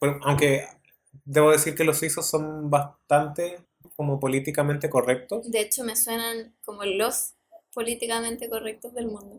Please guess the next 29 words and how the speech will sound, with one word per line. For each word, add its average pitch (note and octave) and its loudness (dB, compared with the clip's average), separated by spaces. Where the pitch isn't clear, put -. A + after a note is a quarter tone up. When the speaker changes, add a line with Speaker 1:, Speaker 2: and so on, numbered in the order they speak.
Speaker 1:
Que C3 0
sí, G3+ 0
te F3+ 4
van A#2 6
a A#2+ 0
preguntar B2 2
cómo C3+ 2
estás A#2+ 6
y, A2+ -8
y C3+ 2
lo C3+ 2
correcto C#3+ 2
es D3+ 2
decir D3+ 2
bien C3+ 4
y C#3 4
tú, C3+ 6
y C3 2
ellos B2+ 0
te C3 0
van A#2+ 2
a A2+ -4
decir A#2 -6
bien C3+ 0
y C3 -2
siguen B2 -2
con C3+ -6
su D#3 -6
vida. C3+ -2